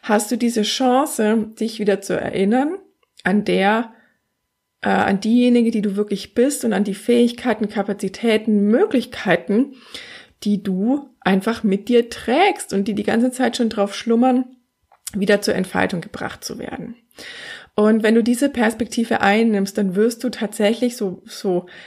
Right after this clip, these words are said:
ja, vielleicht, ähm, bisschen esoterisch, wie das klingt, aber dann wirst du wirklich die Herausforderungen, die sich dir stellen, mit offenen Armen begrüßen, weil du weißt, hey, jetzt ist wieder eine Gelegenheit, wo ich dazu aufgefordert bin,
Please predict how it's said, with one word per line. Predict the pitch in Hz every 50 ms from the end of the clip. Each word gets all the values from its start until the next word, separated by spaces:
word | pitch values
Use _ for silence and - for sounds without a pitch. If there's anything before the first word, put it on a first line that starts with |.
| - _
ja, | - 196 190 196 208 208
vielleicht, | 220 214 - 220 190 190 190 214 208 - - -
ähm, | 190 185 180 180 190 202 - - _ - - - - - _ _
bisschen | - 214 214 - 196 -
esoterisch, | - 190 196 196 196 214 233 220 233 254 262 - -
wie | 202
das | 220 214 - -
klingt, | - - 226 226 247 254 277 - - - - - -
aber | - 196 202 202
dann | 214 214 208 196
wirst | 220 233 254 254 247 -
du | 254 202
wirklich | 202 226 240 294 277 -
die | - 226 214
Herausforderungen, | 208 180 180 185 175 196 294 294 - - 262 233 262 254 233
die | 233
sich | 233 233 226 220
dir | - 220 202
stellen, | 196 - - 202 196 196 208 214
mit | 214 214
offenen | - - 202 - 196 190 -
Armen | 196 196 190 190 190 190 196 208 214 - - - - - - _ -
begrüßen, | - 196 - - 214 254 294 349 392 392 - - 190
weil | 196 180 185
du | 190 180
weißt, | 170 175 175 175 208 233 233 - -
hey, | - 294 381 403 311 226 170 165 - - - - - _ _
jetzt | - 196 196 - 254
ist | 247 -
wieder | 254 240 240
eine | 233 226 220
Gelegenheit, | 220 220 220 214 226 240 240 226 208 185 190 190 170 175 196 208 - 226
wo | 208
ich | - 214 -
dazu | - 254 254 - 240 -
aufgefordert | - 170 202 208 - - 208 - - 180 175 175 185 175
bin, | - 202 196 220 247